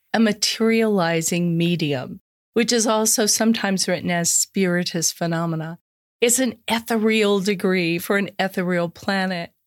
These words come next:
And it's a time when the curtain between this world and the next seems especially thin.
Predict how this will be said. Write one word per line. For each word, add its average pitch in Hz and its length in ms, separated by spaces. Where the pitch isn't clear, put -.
And 240 420
it's 226 180
a 254 100
time 330 520
when 285 160
the 254 80
curtain 247 640
between 214 600
this 202 300
world 165 640
and 190 240
the 190 80
next 175 500
seems 185 540
especially 175 720
thin. 160 500